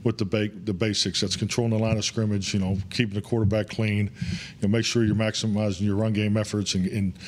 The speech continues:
more importantly, make sure you're getting that ball distributed, you know, fifty-five plus times a game. So, uh,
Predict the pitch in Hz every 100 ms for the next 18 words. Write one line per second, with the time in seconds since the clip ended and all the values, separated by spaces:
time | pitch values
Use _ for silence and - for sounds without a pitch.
0 | - - - 113 101 120 107 104 104 -
1 | 113 101 92 101 101 82 104 92 - 110
2 | 95 95 95 - - - - - 92 -
3 | 113 104 107 98 - 104 - 107 92 87
4 | 95 92 80 - 90 87 - 98 90 98